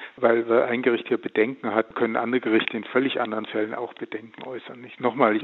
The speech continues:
meine also, was der Europäische Gerichtshof hier zur Unabhängigkeit der polnischen Justiz entwickelt hat, stößt nicht auf, äh, Bedenken,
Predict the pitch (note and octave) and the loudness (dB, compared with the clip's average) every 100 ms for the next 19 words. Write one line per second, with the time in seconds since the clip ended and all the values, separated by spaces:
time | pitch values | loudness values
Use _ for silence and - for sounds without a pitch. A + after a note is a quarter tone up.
0 | - A#2+ A#2 A#2+ C3+ A2+ A2+ G#2 - - | -2 0 2 4 4 4 2 0 -2 -6
1 | - - B2 - B2 A2+ B2+ A#2 A#2 A#2 | -6 -4 -6 0 2 4 2 0 0 0
2 | A2+ - C3 A2+ - A2+ A2 A2+ - - | 0 0 0 0 -2 2 2 2 -8 -10
3 | - - D3 C3 B2+ A2+ A2+ - A#2+ A2+ | -6 0 0 2 0 -2 -4 -2 -2 0
4 | A2+ B2 A2+ A2 - G#2+ G#2+ - B2 A#2+ | -2 0 -2 -4 -6 -4 -6 -6 -10 -6
5 | A#2+ G2+ A#2 - C3+ - A2+ G#2 - - | -6 -4 -6 -2 -2 0 -2 -2 -4 -2
6 | A2 - A#2 A#2+ - B2 G#2+ - - A2+ | -2 -2 -8 -8 -2 0 0 -4 -8 -8
7 | - A#2+ - A2 A2 - - | -6 -6 -2 -2 -4 -14 -20